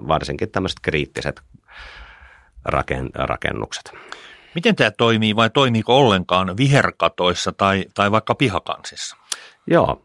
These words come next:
Speaker 1: kyllä. Hyvä pointti. Tää tuli, jäi mainitsematta. Elikkä pihakansissa myöskin, tai pihakansia veden eristetään bitumikermeillä. Ja ne on erittäin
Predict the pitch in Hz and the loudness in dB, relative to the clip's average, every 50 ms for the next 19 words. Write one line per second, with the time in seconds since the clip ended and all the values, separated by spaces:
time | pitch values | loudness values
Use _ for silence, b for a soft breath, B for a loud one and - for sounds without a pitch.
0 | _ _ - 117 104 82 73 73 73 - _ _ - - 101 92 85 78 - 82 | _ _ 2 2 2 2 2 -2 -4 -6 _ _ -6 -4 -2 0 0 0 0 0
1 | 85 80 73 - - 76 - - _ _ 82 80 76 - - 73 69 69 - - | -2 -2 -2 -4 -6 -6 -6 -6 _ _ -4 -4 -4 -4 -6 -6 -4 -4 -6 -4
2 | 78 76 73 73 78 85 90 90 82 76 - - 71 67 67 - _ - 71 65 | -4 -4 -2 -2 -2 0 0 0 -2 -4 -4 -4 -4 -4 -4 -6 _ -6 -6 -6
3 | 65 - - - - 85 78 71 69 - 76 80 85 - 98 - - 110 113 113 | -4 -6 -8 -2 -2 -2 -2 -2 -4 -4 -4 -4 -4 -4 -6 -6 -4 -2 0 0
4 | 107 - - 92 - - - - - 85 80 - 98 98 95 87 - 95 92 87 | 0 -2 -2 -6 -6 -6 -10 -6 -4 -4 -2 -2 -2 -2 -2 -2 0 0 0 0
5 | 82 - - 101 107 95 80 73 85 87 87 80 71 - 78 82 78 76 71 - | 0 0 0 0 0 0 -2 -2 0 0 0 0 -2 -2 -4 -4 -4 -4 -6 -6
6 | - 64 - - 87 92 87 78 71 64 65 69 73 - 80 71 67 65 - - | -8 -8 -4 -2 0 0 0 -2 -2 -6 -6 -8 -6 -4 -4 -6 -6 -6 -4 -4
7 | 69 73 73 73 80 85 92 98 117 B B B B B B B B B B B | -4 -2 -2 -2 0 0 0 0 -2 B B B B B B B B B B B
8 | B B B B - - 80 78 - - 82 82 78 76 82 85 71 - _ _ | B B B B -6 -4 -4 -4 -4 -4 -6 -4 -2 -2 -2 -4 -4 -8 _ _
9 | _ _ _ _ _ _ - 87 92 92 - _ - 78 76 73 73 - | _ _ _ _ _ _ -6 -4 -4 -4 -6 _ -8 -6 -6 -6 -8 -10